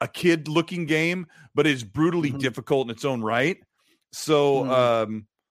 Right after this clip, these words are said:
Speaker 1: oh my gosh, uh, I can't even manage this. I'm trying to get my stats here. I have two achievements. It says I have, well, yeah, it says I have, uh, about forty hours in the game. Anyway,
Speaker 2: Wow.
Speaker 1: um,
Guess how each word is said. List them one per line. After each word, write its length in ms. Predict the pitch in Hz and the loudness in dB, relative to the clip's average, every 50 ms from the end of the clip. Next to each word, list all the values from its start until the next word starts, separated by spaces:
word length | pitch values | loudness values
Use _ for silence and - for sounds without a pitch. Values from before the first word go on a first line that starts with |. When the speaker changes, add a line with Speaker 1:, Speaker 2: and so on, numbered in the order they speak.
| _ _ _ _ _ _ _ _ _ _ _ _ _ _ _ _ _ - | _ _ _ _ _ _ _ _ _ _ _ _ _ _ _ _ _ -16
Speaker 1:
oh 120 | 143 202 | -12 -8
my 160 | 196 151 131 123 85 - | -4 -4 -4 -4 -6 -10
gosh, 580 | - 117 113 120 123 107 90 87 - - - - - 117 | -8 -6 -4 -4 -2 -2 -2 -4 -4 -8 -12 -12 -10 -8
uh, 120 | 123 107 | -6 -4
I 60 | 127 123 | -4 -4
can't 220 | - - 151 131 | -2 -2 -2 -2
even 360 | 120 110 117 110 110 113 107 - | -2 -4 -4 -6 -6 -8 -10 -12
manage 400 | - 117 107 107 110 110 110 101 | -16 -18 -14 -10 -10 -8 -8 -10
this. 180 | 101 104 101 - | -10 -12 -12 -10
I'm 140 | 120 120 104 | -10 -10 -8
trying 180 | - 131 120 | -6 -6 -4
to 80 | 107 98 | -4 -6
get 180 | 92 110 113 - | -6 -8 -8 -6
my 100 | 113 104 | -6 -8
stats 400 | 95 - - - 107 104 98 - | -8 -6 -4 -2 -2 -2 -2 -2
here. 100 | 127 113 | -2 -2
I 60 | 107 | -2
have 140 | 104 101 - | -2 -4 -6
two 200 | - - 190 180 | -6 -4 -2 -2
achievements. 760 | 165 - - - 151 113 95 104 107 117 - - - - - _ _ _ _ _ _ _ _ _ - | -2 -4 -4 -6 -4 -4 -4 -6 -8 -8 -10 -14 -18 -20 -20 _ _ _ _ _ _ _ _ _ -2
It 160 | 135 143 - | -2 -2 -2
says 500 | - - - 190 175 165 170 165 139 - - | -2 0 2 4 6 6 4 2 0 -4 -2
I 200 | 131 135 135 143 | 0 0 2 2
have, 720 | 139 131 127 131 123 123 120 117 120 120 120 120 107 101 - _ _ _ _ _ _ _ _ _ - | 0 -2 -2 -2 -2 0 0 0 2 0 0 -2 -4 -8 -16 _ _ _ _ _ _ _ _ _ -2
well, 340 | 156 170 156 139 123 120 113 | 0 2 4 4 2 0 -2
yeah, 260 | 107 104 98 98 101 | -4 -4 -4 -2 -2
it 160 | 107 120 117 | -2 -4 -4
says 220 | - 156 131 110 120 | -4 -4 -4 -2 -2
I 100 | 110 117 | -2 -2
have, 380 | 113 107 101 98 98 95 92 | -2 -2 -2 -2 -4 -4 -6
uh, 680 | 98 98 95 95 95 95 92 92 92 92 92 90 92 90 92 | -8 -8 -8 -8 -8 -8 -8 -8 -8 -8 -8 -8 -10 -10 -8
about 360 | 90 95 120 110 107 - _ | -6 -4 -4 -4 -4 -6 _
forty 320 | - 139 123 113 107 101 98 | -2 -2 0 0 0 0 -2
hours 260 | 95 92 92 90 - | -2 -2 -4 -8 -14
in 80 | 98 | -16
the 60 | 92 90 | -18 -18
game. 220 | 92 90 85 - _ _ _ _ - _ | -18 -18 -20 -20 _ _ _ _ -14 _
Anyway, 560 | - 254 254 233 196 160 147 139 127 123 107 - - 170 - - | -2 0 2 2 2 4 4 2 2 2 0 -6 -12 -20 -14 -6
Speaker 2:
Wow. 520 | 110 151 151 156 151 147 143 143 143 139 | -2 2 4 4 4 4 4 2 2 0
Speaker 1:
um, 240 | 135 135 131 127 | -2 -4 -8 -12